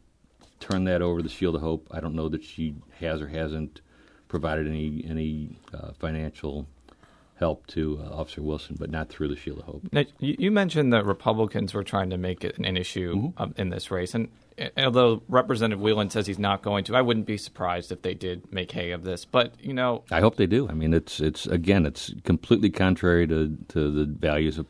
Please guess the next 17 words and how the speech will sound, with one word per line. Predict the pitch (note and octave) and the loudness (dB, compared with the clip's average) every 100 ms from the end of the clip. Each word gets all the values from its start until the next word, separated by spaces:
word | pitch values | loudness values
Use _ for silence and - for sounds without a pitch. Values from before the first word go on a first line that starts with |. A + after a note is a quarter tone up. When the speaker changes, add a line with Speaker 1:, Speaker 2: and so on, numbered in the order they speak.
| _ | _
Speaker 1:
folks | D#2+ D#2 - | -4 -4 -4
in | D2 | -4
Jefferson | D2 - E2+ | -4 -6 -10
County. | D#2+ | -4
Speaker 2:
But | D#2+ A#2+ A#2 | 2 2 4
I | B2 C3 | 4 4
have | F3+ A#2+ | 2 2
noticed | B2+ C3 A#2+ G#2+ - | 2 4 2 0 0
that | G#2+ G2 F#2+ - | 2 2 0 -6
some | - - A#2 A#2+ A#2 | -8 2 4 4 2
African | A2 G#2 A#2 A2+ | 0 0 -2 -2
American | G2+ G2 G2 G2+ - F#2+ F#2 | -2 0 0 -2 -2 -2 -2
Democrats | F2+ G2 G#2 - F#2+ F2+ | -4 -2 -2 -2 -4 -4
have | G2 F2+ | -8 -8
been | G2+ F#2+ | -8 -6
absolutely | A2 G#2+ - - G#2+ G2+ F#2+ | -2 -2 -2 -6 -4 -4 -4
incensed | E2+ - - A2 G2 G2 - - | -6 -8 0 0 0 -4 -12 -18